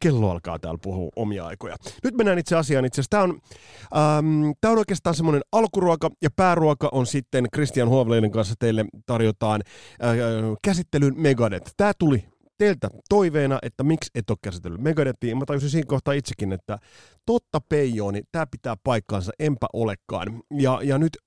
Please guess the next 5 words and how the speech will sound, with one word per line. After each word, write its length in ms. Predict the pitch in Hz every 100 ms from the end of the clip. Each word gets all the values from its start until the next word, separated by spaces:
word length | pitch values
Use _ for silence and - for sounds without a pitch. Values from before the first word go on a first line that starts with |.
| -
käsitellään 560 | - 127 120 113 107 101
sitten, 360 | 110 - 110 98 - - - - 139
ö, 120 | 131 -
tuhdimman 600 | - 262 214 160 123 107 101
kautta 560 | 123 113 101 - -